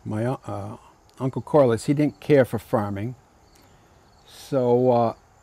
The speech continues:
my father did. He had married, um, Jenny Palmer,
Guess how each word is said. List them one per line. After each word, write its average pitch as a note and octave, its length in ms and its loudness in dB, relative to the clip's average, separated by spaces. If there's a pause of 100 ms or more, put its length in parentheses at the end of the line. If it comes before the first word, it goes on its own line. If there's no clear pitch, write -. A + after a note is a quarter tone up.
(840)
my B2+ 420 0 (680)
father F3 420 4
did. C3+ 400 2 (2250)
He F3+ 180 2
had D3 220 4
married, D3 680 4
um, A#2 340 0 (200)
Jenny D#3+ 340 2
Palmer, A2 600 -4